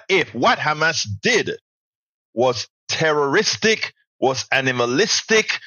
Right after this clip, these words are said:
was wrong, was inhumane, what Netanyahu and the I D F is doing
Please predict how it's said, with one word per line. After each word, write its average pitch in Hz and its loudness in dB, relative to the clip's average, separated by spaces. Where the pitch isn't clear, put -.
was 113 -2
wrong, 185 0
was 120 0
inhumane, 143 0
what 151 0
Netanyahu 139 0
and 127 -6
the 117 0
I 127 4
D 135 0
F 131 -4
is 113 -2
doing 127 0